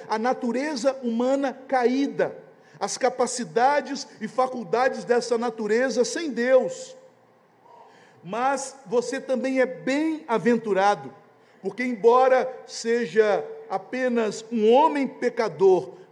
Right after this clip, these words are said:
Deus te alcançou com a sua graça, e este é o sentido da palavra bem-aventurado: é alguém abençoado, agraciado, alguém que foi alvo das ricas misericórdias de Deus em Cristo.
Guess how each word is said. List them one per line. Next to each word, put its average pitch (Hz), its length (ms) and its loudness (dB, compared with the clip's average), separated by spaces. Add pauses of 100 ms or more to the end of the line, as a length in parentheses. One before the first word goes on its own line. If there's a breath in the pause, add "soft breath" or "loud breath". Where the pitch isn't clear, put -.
(120)
Deus 285 440 2
te 262 100 2
alcançou 247 720 2
com 247 100 -4
a 220 60 -4
sua 240 220 -4
graça, 202 520 -2 (200 loud breath)
e 202 140 -8
este 262 300 -6
é 254 40 -4
o 247 80 -6
sentido 233 580 -10
da 214 100 -4
palavra 208 460 -8
bem-aventurado: 185 960 -4 (160 loud breath)
é 180 80 -4
alguém 208 480 -4
abençoado, 226 1200 0 (240 loud breath)
agraciado, 220 1300 4 (160 loud breath)
alguém 208 420 -2
que 254 100 -12
foi 226 340 -4
alvo 247 500 4 (180 loud breath)
das 226 300 4
ricas 262 640 0
misericórdias 233 1040 4
de 196 100 -8
Deus 233 640 0
em 254 140 -6
Cristo. 277 640 -8